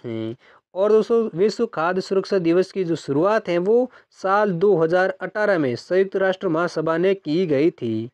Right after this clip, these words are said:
लेकिन सबसे पहला विश्व खाद्य सुरक्षा दिवस है वो साल दो हज़ार उन्नीस में मनाया गया था। जो इसका उद्देश्य है वो है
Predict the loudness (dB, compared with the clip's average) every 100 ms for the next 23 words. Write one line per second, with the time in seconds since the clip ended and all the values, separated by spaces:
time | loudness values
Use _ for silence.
0 | _ _ _ -2 -2 0 -2 -2 -4 -4
1 | -4 -2 0 0 -2 -6 -16 _ _ _
2 | -2 0 0 -4 -2 -4 -4 -4 -4 -2
3 | 0 2 0 0 -2 2 2 0 -2 -2
4 | 0 0 2 2 2 0 -2 -4 -4 -2
5 | -2 -2 -2 0 0 0 0 0 0 0
6 | -4 -8 -10 -10 -14 _ _ _ -2 0
7 | 0 -2 -2 0 0 0 0 0 2 2
8 | 2 0